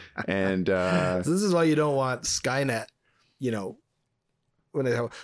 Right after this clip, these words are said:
Speaker 2: "Let's have the, the A I control, like, our infrastructure and
Speaker 1: Well,
Speaker 2: our,
Speaker 1: and
Speaker 2: and
Speaker 1: you,
Speaker 2: our weapons."
Speaker 1: well, you,
Speaker 2: Let's not.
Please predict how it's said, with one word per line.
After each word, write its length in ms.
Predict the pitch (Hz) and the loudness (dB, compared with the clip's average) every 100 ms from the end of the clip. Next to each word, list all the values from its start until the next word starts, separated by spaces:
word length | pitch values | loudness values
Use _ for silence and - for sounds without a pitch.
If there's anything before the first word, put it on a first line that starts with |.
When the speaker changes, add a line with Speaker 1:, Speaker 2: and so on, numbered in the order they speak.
| - | -2
Speaker 2:
"Let's 180 | 180 180 | -2 0
have 200 | 131 120 | 0 0
the, 80 | 110 - | -4 -4
the 220 | 120 117 135 | -4 0 0
A 60 | 120 | 0
I 180 | 120 | 0
control, 520 | 117 117 107 120 117 117 | -2 -4 -2 0 0 0
like, 180 | 110 104 | -2 -2
our 160 | 110 | -2
infrastructure 680 | 123 156 117 - 80 - - | -2 -2 -4 -6 -8 -10 -6
and 80 | 170 | 0
Speaker 1:
Well, 120 | 175 | 0
Speaker 2:
our, 80 | 104 | 0
Speaker 1:
and 80 | 143 | 0
Speaker 2:
and 80 | 165 | 0
Speaker 1:
you, 60 | |
Speaker 2:
our 120 | 117 123 | 0 0
weapons." 560 | 143 156 110 78 - - | 0 0 -4 -6 -10 -2
Speaker 1:
well, 160 | 147 | 0
you, 100 | 143 | 2
Speaker 2:
Let's 240 | 277 208 - | 2 2 0
not. 320 | 135 101 - | -2 -2 -6